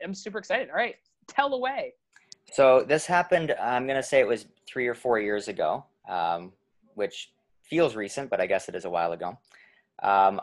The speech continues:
Speaker 2: I was pla-, playing with four one six Beats at the time. Uh, we were the, um,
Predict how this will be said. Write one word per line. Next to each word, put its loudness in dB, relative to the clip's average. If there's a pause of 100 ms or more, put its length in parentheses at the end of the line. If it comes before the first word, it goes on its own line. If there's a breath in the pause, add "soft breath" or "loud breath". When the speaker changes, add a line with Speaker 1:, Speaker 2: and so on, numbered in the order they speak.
Speaker 2:
I 6
was -2 (200)
pla-, 2 (320)
playing 0
with -2
four 4
one -2
six -10
Beats -12
at -8
the -10
time. -2 (220)
Uh, 0
we -8
were -2
the, -10 (560)
um, -10